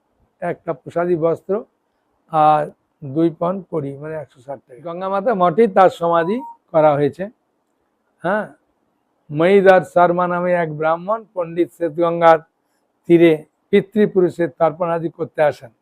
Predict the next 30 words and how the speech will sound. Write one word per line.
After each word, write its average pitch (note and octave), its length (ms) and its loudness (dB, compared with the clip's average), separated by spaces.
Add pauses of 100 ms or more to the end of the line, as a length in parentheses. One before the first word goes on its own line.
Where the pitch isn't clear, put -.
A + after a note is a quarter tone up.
(640)
বুঝেছেন? G3 320 0 (400)
মহিধর F3+ 460 2
শর্মা F#3 380 0
নামে F3 260 -4 (280)
একজন D#3+ 340 -2 (100)
ব্রাহ্মণ, D3+ 400 -2 (720)
তিনি E3+ 200 0
ওই F3 100 2
শ্বেতগঙ্গাতে F3 760 -2 (840)
ওই D#3+ 180 2
পিতৃপুরুষের E3+ 760 -2
জন্য F3 220 -2
স্নান, D#3+ 280 -6 (260)
শ্রাদ্ধ D#3+ 420 -4 (260)
করতে D3 240 -12
আসেন। B2+ 260 -10 (600)
গঙ্গা E3+ 260 6
মাতা F#3+ 220 6
গোস্বামী F#3 400 4
মহিমা F#3+ 300 -2
শুনে F#3 380 -6
শ্রী F#3 180 -2
চরণ F3+ 380 0
দর্শন E3+ 320 -2
করতে F3+ 280 -6
যান। F#3+ 180 2 (640)
আর E3 120 4
গঙ্গা E3+ 280 2
মাতা F#3 200 6
পণ্ডিত, F3+ 500 2